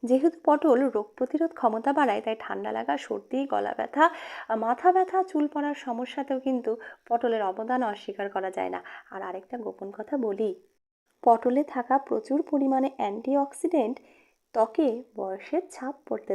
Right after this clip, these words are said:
দেয় না। মশলা রেডি হয়ে গেছে, দেখতেই পাচ্ছেন মশলা থেকে তেল ছেড়ে আসছে। এবার কিন্তু পুর ভরে রাখা পটলগুলো আমি তার সাথে দিয়ে দিচ্ছি। এইবারে দিয়ে দেব সামান্য উষ্ণ গরম জল, খুব বেশি জল দিয়ে কিন্তু ফোটাবো না, তাতে করে ভেতরের পুর বেরিয়ে যেতে পারে।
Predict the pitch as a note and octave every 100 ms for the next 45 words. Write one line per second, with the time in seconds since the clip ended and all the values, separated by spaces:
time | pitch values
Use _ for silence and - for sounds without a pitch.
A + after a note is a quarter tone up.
0 | F#3+ F#3 F#3+ F#3+ - - - - _ _
1 | A#3+ C4 - D#4 D4 C#4+ D4 C#4+ C#4 C#4
2 | D#4 B3+ - B3 A#3+ - D#4+ C#4 - A3+
3 | A3+ A3 G#3 G#3 G#3 G#3+ G#3+ G#3+ - G4+
4 | C4 A#3 G#3+ G#3+ F#4 F#4 - - E4+ G4
5 | F4 B3+ G#3+ G#3+ G#3+ E4 A#3 G#3 G3 G3
6 | A3 A3 A3 - - - A3 - - E4
7 | F#4 F#3 - - - - - _ _ _
8 | C4 A#3+ C4 D#4 C4+ A3+ A3+ A3+ G4 B3
9 | A3 G#3+ A3 A#4 C5 - D#4+ - - D#4
10 | C4 G3+ G#3 G#3 G3+ G3 G3+ - D#4 C#4
11 | C4 D4 - D4+ C4+ G#3 G3+ C#4 F4+ -
12 | F#3+ F#3 F#3 F#3 F3+ - - - G#3+ G#3
13 | A#3+ D4+ A3+ G#3 G#3 - D#4 F4+ A#3 G#3
14 | G3 F#3 F#3 F#3 F3+